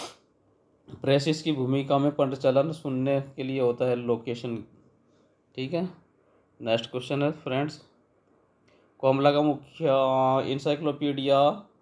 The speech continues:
किस भाषा का शब्द है? तो यह मॉडर्न लैटिन भाषा का है।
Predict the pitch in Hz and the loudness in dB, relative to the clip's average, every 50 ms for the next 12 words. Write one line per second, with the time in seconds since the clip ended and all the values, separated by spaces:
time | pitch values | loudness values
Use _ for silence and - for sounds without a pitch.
0 | _ _ _ _ _ _ _ _ _ _ _ _ _ _ _ _ _ _ _ _ | _ _ _ _ _ _ _ _ _ _ _ _ _ _ _ _ _ _ _ _
1 | _ _ _ _ _ _ _ _ _ _ _ _ - - 147 156 135 131 131 139 | _ _ _ _ _ _ _ _ _ _ _ _ -8 -6 -4 0 4 4 4 4
2 | 147 160 143 143 143 - 131 127 123 127 123 117 113 117 - 131 127 127 127 135 | 2 0 0 0 0 0 -2 0 2 4 4 4 2 -2 -6 -6 -2 0 0 2
3 | 143 147 131 127 123 127 139 139 131 127 123 123 131 127 110 113 117 117 139 127 | 2 2 0 0 0 0 0 2 2 2 0 0 -4 -4 -2 -2 -2 0 -2 -4
4 | 127 135 131 135 131 135 147 196 196 | -2 0 0 2 2 0 0 -2 -6